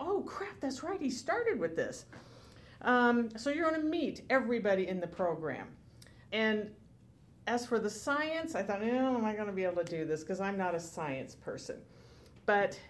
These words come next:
he gives you the science as you need, and he makes it understandable.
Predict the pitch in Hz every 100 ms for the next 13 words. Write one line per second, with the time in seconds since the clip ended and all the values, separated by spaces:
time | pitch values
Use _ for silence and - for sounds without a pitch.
0 | - - - - 247 240 220 220 320 339
1 | 349 349 - 226 202 208 202 - 180 180
2 | 170 170 160 139 120 - - - - -
3 | 196 214 233 247 254 247 202 196 190 196
4 | 190 160 143 127 - 73 -